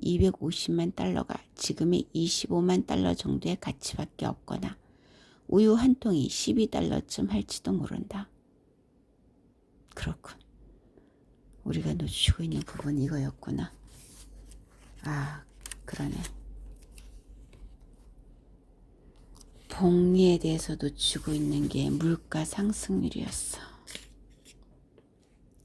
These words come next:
정작 그들은 이런 식으로 돈을 모으지 않을 수도 있다.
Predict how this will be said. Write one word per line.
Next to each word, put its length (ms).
정작 440
그들은 320
이런 260
식으로 280
돈을 320
모으지 360
않을 220
수도 240
있다. 400